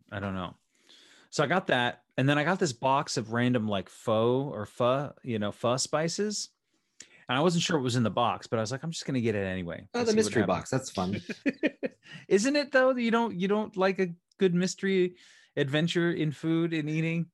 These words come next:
Speaker 2: I'll order it from a restaurant where a professional has
Speaker 1: <laughs>
Speaker 2: put his
Speaker 1: You
Speaker 2: hand
Speaker 1: won't.
Speaker 2: to it, you know, and his knowledge
Speaker 1: Mm-hmm.
Speaker 2: skill set,
Speaker 1: Mm-hmm.
Speaker 2: and then s-, decide for myself if that's something that I'm,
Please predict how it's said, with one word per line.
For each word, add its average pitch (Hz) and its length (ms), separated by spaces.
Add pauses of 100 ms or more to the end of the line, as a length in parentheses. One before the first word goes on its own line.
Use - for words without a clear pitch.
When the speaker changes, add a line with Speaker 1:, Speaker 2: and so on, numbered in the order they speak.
(160)
Speaker 2:
I'll 185 260
order 165 380
it - 120
from 131 200
a 117 40
restaurant 117 460
where 107 120
a 101 60
professional 110 640
has 98 460 (400)
Speaker 1:
<laughs> - 420
Speaker 2:
put 127 140
his 120 200
Speaker 1:
You 117 80
Speaker 2:
hand 131 120
Speaker 1:
won't. 147 100
Speaker 2:
to 185 140
it, 196 260
you 165 80
know, 175 140
and 135 100
his 107 140
knowledge 127 420
Speaker 1:
Mm-hmm. 190 40 (200)
Speaker 2:
skill 139 220
set, 160 380 (240)
Speaker 1:
Mm-hmm. 131 260
Speaker 2:
and 123 140
then 123 320
s-, - 320
decide 127 340
for 113 80
myself 113 380
if 95 120
that's 113 220
something 110 240
that 101 100
I'm, 90 260